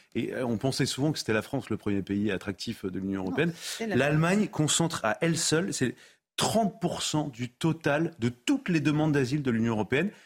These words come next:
Speaker 2: Plus
Speaker 1: Elle a
Speaker 2: que la Grande-Bretagne aussi.
Speaker 1: deux fois plus de demandes d'asile que la France.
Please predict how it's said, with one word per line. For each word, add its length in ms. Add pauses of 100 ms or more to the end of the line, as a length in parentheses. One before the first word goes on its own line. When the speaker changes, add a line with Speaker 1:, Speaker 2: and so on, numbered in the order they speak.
(140)
Speaker 2:
Plus 100
Speaker 1:
Elle 60
a 60
Speaker 2:
que 80
la 160
Grande-Bretagne 520
aussi. 80
Speaker 1:
deux 120
fois 420
plus 260
de 80
demandes 300
d'asile 280
que 100
la 100
France. 340